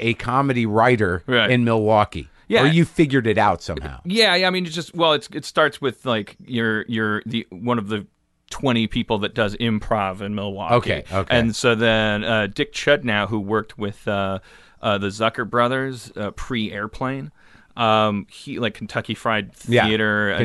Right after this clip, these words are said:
Speaker 1: Kentucky
Speaker 2: uh,
Speaker 1: Fried Movie, did he do
Speaker 2: uh,
Speaker 1: that? No.
Speaker 2: he, he did Kentucky Fried Theater with
Speaker 1: Okay,
Speaker 2: them. I don't
Speaker 1: okay.
Speaker 2: know if he was involved in the movie.
Speaker 1: I don't,
Speaker 2: Um,
Speaker 1: I don't remember who did that.
Speaker 2: But at some point, he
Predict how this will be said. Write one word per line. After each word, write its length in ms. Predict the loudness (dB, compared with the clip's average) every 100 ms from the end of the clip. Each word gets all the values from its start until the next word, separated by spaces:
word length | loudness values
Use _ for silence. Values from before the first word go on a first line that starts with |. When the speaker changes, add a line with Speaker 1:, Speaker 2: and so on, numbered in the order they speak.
| 2
Speaker 1:
Kentucky 220 | 0 2
Speaker 2:
uh, 40 |
Speaker 1:
Fried 180 | 2 4
Movie, 200 | 4 2
did 140 | 2
he 60 | 2
do 40 | 4
Speaker 2:
uh, 120 | 4
Speaker 1:
that? 220 | 4 2
No. 220 | -2 -4
Speaker 2:
he, 540 | -8 -12 -10 -4 -4 -4
he 120 | -6
did 240 | -4 -6
Kentucky 300 | -6 -6 -4
Fried 200 | -2 -4
Theater 500 | -6 -6 -4 -2 -4
with 160 | -4 0
Speaker 1:
Okay, 360 | 2 4 4
Speaker 2:
them. 100 | 2 0
I 120 | -2
don't 120 | 2 2
Speaker 1:
okay. 80 |
Speaker 2:
know 140 | 2 0
if 80 | -2
he 80 |
was 120 | -2 -2
involved 380 | -2 0 0
in 120 | 0 -2
the 60 |
movie. 560 | 0 0 -2 -4 -10 -6
Speaker 1:
I 160 | 0 2
don't, 120 | 2
Speaker 2:
Um, 60 | -2
Speaker 1:
I 60 |
don't 100 | -6 -4
remember 220 | -6 -6
who 120 | -4
did 220 | -4 -4
that. 200 | -6 -8 -10
Speaker 2:
But 420 | 0 2 2 0
at 140 | -2 -2
some 240 | 0 0 2
point, 240 | -2 -2
he 320 | -6 -6 -8